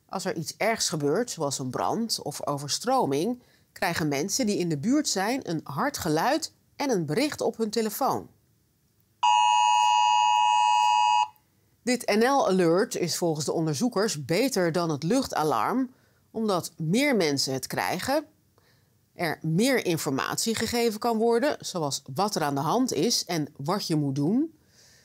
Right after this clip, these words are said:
Er preciezer kan worden bepaald op welke plek mensen de waarschuwing krijgen. En de informatie ook begrijpelijk wordt gemaakt voor mensen die moeite hebben met lezen of mensen die een andere taal spreken.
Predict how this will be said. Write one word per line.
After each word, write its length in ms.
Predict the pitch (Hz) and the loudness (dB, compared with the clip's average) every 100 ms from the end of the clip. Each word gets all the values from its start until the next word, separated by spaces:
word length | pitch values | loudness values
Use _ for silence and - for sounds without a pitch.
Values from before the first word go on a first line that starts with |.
| _ _ | _ _
Er 180 | 196 185 | -2 -2
preciezer 680 | - 190 - 285 302 240 160 | 0 0 2 4 4 4 2
kan 200 | 180 160 | 0 0
worden 240 | 160 143 | 0 0
bepaald 460 | 147 180 180 143 113 | -2 0 0 0 -2
op 180 | 127 - | -6 -6
welke 400 | 147 220 233 143 | -2 0 0 -4
plek 520 | - 156 131 - - | -4 0 0 -2 -16
mensen 400 | - 233 190 - | -4 -2 0 -2
de 60 | 156 | 0
waarschuwing 640 | 139 101 160 - 226 240 | 0 -2 -4 -4 -2 -2
krijgen. 540 | 220 226 220 233 285 311 _ _ _ _ _ _ _ _ | 0 0 0 -2 -4 -6 _ _ _ _ _ _ _ _
En 140 | - 254 | 0 2
de 100 | 226 | 2
informatie 600 | 226 202 131 156 262 - | 2 0 0 0 2 2
ook 160 | 240 | 2
begrijpelijk 680 | 175 165 202 269 330 - 175 | 0 -2 0 2 2 2 0
wordt 220 | 143 139 | 0 -2
gemaakt 580 | - 151 135 107 233 - | -2 -2 0 -2 -4 -4
voor 140 | - 208 | -2 0
mensen 380 | 123 147 - | 0 0 0
die 120 | 185 165 | 0 2
moeite 380 | 196 311 311 | 4 4 4
hebben 300 | 180 151 151 | 2 2 0
met 160 | 156 160 | -2 0
lezen 460 | 233 233 147 127 - _ _ | 2 2 2 -2 -6 _ _
of 200 | - 254 | -4 -2
mensen 400 | 170 139 143 233 202 | 0 0 0 0 0
die 220 | 175 180 | 0 0
een 80 | 180 | 0
andere 400 | 156 151 165 175 | -2 -2 -2 -2
taal 260 | 254 277 | -2 -2
spreken. 580 | 247 - 190 143 - 110 | -4 -2 -2 -2 -2 -8